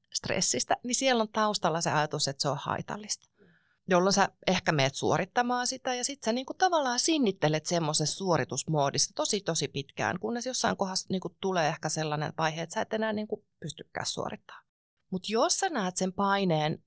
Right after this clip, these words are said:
sellaisena, että hei, sen on tarkoitus auttaa sua ja olla niinku kasvun paikka, niin silloin se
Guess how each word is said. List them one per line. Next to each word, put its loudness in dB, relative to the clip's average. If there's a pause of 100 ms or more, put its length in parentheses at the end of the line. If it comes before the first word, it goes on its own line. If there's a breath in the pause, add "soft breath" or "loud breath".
sellaisena, 0
että -6
hei, -2
sen 0
on -2
tarkoitus 0
auttaa 2
sua -2
ja 0
olla 2
niinku -4
kasvun 0
paikka, -4
niin 0
silloin 0
se 4